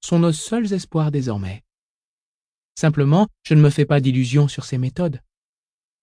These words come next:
Vous devriez trouver quelque occupation. Ne pas vous accorder le moindre instant pour d'aussi morbides.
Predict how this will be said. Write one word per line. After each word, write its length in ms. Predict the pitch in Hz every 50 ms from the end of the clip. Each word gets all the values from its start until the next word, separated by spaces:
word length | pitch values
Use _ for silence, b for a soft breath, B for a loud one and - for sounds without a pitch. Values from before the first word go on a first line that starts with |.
| _ _ _ _ _ _ _ _ _ _ _ _ _ _ -
Vous 80 | 180
devriez 560 | 170 214 190 160 156 143 151 147 135 113 101 80 73 - _ -
trouver 380 | - - 143 131 117 123 110
quelque 280 | 107 - 92 90 - -
occupation. 500 | - - - 101 92 - - - - 76 _ _ _ _ _ _ _ _ _ _ _ _ _ _ _ _ _ _ -
Ne 60 | -
pas 160 | - 117 120
vous 160 | 117 120 107
accorder 460 | 113 107 - 113 95 92 101 117 117 110
le 100 | 110 101
moindre 340 | 101 113 127 139 131 120
instant 480 | 113 117 107 - - - 135 135 123 107
pour 240 | 104 - 95 92 92
d'aussi 320 | 95 104 98 - - -
morbides. 760 | 101 98 104 110 107 104 95 104 113 135 139 123 117 95 -